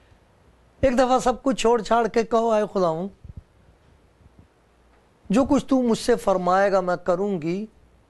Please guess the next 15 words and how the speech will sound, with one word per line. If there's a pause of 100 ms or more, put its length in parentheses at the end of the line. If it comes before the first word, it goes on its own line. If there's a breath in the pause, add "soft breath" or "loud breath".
(1600)
जो
कुछ
तू
मुझसे
कहेगा
मैं
वही
कहूँगा, (1600)
वही
करूँगा।" (340 soft breath)
फिर
देखना, (600 soft breath)
बरकत
पर
बरकत,